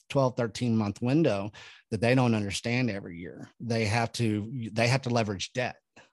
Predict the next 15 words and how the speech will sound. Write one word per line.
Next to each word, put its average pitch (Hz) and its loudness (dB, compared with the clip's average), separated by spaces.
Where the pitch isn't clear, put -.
Well, 110 0
let's 127 0
turn 156 0
that 135 4
around 123 0
and 120 0
let's 123 2
change 135 4
that 107 0
model 120 4
into, 107 -4
I'm 107 0
gonna 123 4
leverage 107 0
Bitcoin 110 -2